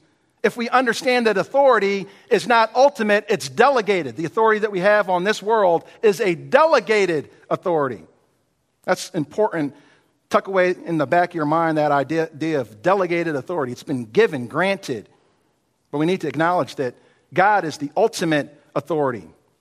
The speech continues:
God is the ultimate authority. And we're to give government submission because it's God's will. Flip over to Matthew chapter twenty-two, 'cause I want you to, to see this.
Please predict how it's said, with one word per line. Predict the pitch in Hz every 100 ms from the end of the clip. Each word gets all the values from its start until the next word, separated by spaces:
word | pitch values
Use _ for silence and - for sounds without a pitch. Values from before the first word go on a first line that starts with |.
| _ _ -
God | 175 190
is | 131
the | 160
ultimate | 170 - 139 98 _ -
authority. | - 139 117 87 - _ -
And | 156
we're | 160
to | 139
give | 160 160 151 - _ _ _
government | 175 160 160 139
submission | 139 135 175 - 131
because | - 156 123
it's | 110
God's | - 147 147 -
will. | 117 151 127
Flip | - 185
over | 190 160
to | 139 120 - _ _ _
Matthew | 160 180 143
chapter | 175 160 139
twenty-two, | 165 147 117 165 135 104 _ _ _ _ _ _ _
'cause | 156
I |
want | 156 165
you | 175
to, | 131 117
to | 127
see | - 156
this. | 135 123 -